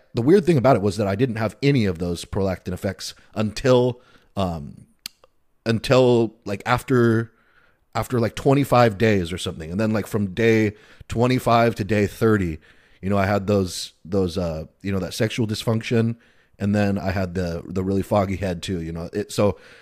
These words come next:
after a while of having those high, super high growth hormone levels, it b-, seems reasonable that, to assume that my body, um, tried to make an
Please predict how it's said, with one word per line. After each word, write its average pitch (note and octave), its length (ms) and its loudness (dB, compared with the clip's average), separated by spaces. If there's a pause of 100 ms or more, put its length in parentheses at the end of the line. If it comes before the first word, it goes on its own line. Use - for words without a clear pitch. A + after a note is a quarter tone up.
(100)
after A#2+ 280 2
a A#2 40 6
while A#2 300 6
of G2+ 80 0
having G#2+ 240 2
those G2+ 240 0
high, G2+ 260 -2 (260)
super A#2 280 0
high G#2 160 4
growth A#2 220 6
hormone G2+ 260 0
levels, F2+ 340 -6 (500)
it F#2+ 240 -8 (360)
b-, G2+ 160 -10
seems B2 580 2
reasonable G#2+ 680 4
that, G2 340 0 (720)
to B2 80 2
assume G#2+ 340 2
that G2 140 -2
my F2+ 100 -6
body, A#2 460 4 (540)
um, F2+ 360 -4
tried A2+ 280 2
to G#2+ 60 0
make A2 220 0
an F#2+ 80 -4